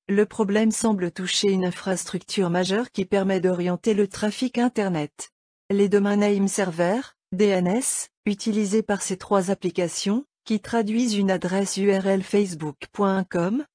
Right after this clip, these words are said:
en adresse I P compréhensible par une machine deux cent seize point deux cent trente-neuf point trente-deux point cent sept, ne répondent plus, ce lundi soir. Une panne qui pourrait trouver son origine dans une panne des serveurs B G P de l'entreprise,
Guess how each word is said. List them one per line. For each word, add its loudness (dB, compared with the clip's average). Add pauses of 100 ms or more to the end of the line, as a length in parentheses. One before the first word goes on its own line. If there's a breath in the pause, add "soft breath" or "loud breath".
(100)
en 4
adresse 0
I 0
P 0
compréhensible -2
par -2
une 0
machine 0
deux 4
cent 0
seize -2
point 0
deux 2
cent -2
trente-neuf 0
point 0
trente-deux 0
point -2
cent -4
sept, -4 (180)
ne 4
répondent 0
plus, -4 (180)
ce -2
lundi 2
soir. -6 (340)
Une 4
panne 2
qui -8
pourrait 0
trouver -2
son 0
origine 0
dans 0
une -2
panne 0
des 0
serveurs 2
B 4
G 2
P 2
de 2
l'entreprise, -2